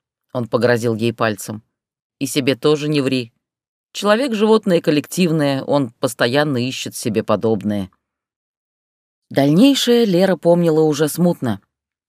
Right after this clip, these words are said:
Они ещё пили, причём он её отговаривал, но Лере стало легко и весело, поэтому она требовала продолжения. Потом к ним подошёл Жабик, то есть Игошин, с вопросом, всё ли у неё в порядке.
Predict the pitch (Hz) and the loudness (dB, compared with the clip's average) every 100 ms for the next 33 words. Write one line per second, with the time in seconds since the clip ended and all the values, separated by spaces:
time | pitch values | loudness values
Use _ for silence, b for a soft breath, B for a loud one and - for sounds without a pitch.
0 | - 151 220 214 - 151 - 208 226 208 | -4 2 4 2 0 -4 -4 -4 0 -2
1 | - B B 143 - 151 147 143 143 139 | -4 B B -6 0 2 2 2 2 2
2 | 135 127 147 233 175 131 117 117 117 110 | 2 2 2 2 2 0 0 0 0 0
3 | 123 127 123 151 151 156 175 - 226 240 | -2 -2 -4 0 2 2 0 0 2 2
4 | 247 330 285 - 113 101 B B B 113 | 0 0 -2 -2 -2 -4 B B B 0
5 | 110 113 113 117 220 185 160 202 208 190 | 0 0 0 0 -2 -2 -2 0 -2 -2
6 | 202 185 214 117 123 123 123 113 _ _ | -2 -2 -2 0 -2 -2 -4 -6 _ _
7 | _ _ _ _ _ 127 202 220 196 190 | _ _ _ _ _ -4 0 0 0 0
8 | 180 165 - 190 175 170 254 151 104 - | 0 0 0 -2 -2 -2 -2 -2 -6 -10
9 | b b 120 117 - 143 143 113 - - | b b -2 -2 -2 -2 0 0 -2 -10
10 | - 110 - 127 117 123 110 - - 135 | -2 -2 0 -4 -2 -4 -4 -8 -4 -2
11 | 110 107 107 104 - 127 113 92 - 95 | 0 0 0 -2 -2 0 0 -2 -8 -18